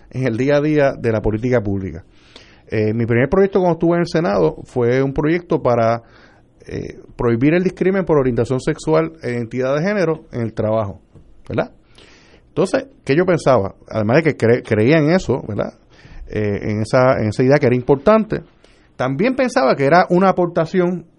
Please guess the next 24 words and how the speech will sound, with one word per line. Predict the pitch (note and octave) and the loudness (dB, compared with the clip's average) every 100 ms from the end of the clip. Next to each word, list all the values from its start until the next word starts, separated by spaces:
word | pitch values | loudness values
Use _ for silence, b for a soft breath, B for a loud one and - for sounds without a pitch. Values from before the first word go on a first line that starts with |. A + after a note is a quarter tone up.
| - | -4
a | C3 B2+ B2 - | 0 0 0 -4
lo | A#2+ A#2+ | -6 -2
que | A#2+ | 2
yo | C3+ D#3+ E3 - C#3+ - _ - | 4 2 -2 -16 -20 -20 _ -10
quisiera | C#3 D#3+ D#3+ | 0 6 6
decir | D#3+ F3+ | 6 2
como | C#3+ C3+ | 0 0
un, | D3 D3+ | 0 -2
parte | - C3+ C3+ | 2 2 4
del | D#3+ | 2
ideario, | D3+ C3 B2+ D3+ D3+ D3+ - | 4 4 4 4 4 4 2
eh, | B2+ A#2+ | -2 -2
de | A#2+ | -2
justicia | A#2 - C3+ D#3 | -2 -2 0 2
social | E3+ - E3+ | 0 0 -2
del | F3 | -2
Partido | - G#2 A2 A#2+ | -4 -6 -6 -6
Popular, | D3 F3+ - - b b b | -4 -4 -6 -12 b b b
eh, | - | -16
ya | - A2+ | 0 2
para | B2 C#3+ | 4 4
el | |
siglo | C3+ B2+ C3 | 2 0 0
veintiuno. | B2+ A#2+ G#2+ F#2 | -2 -4 -6 -6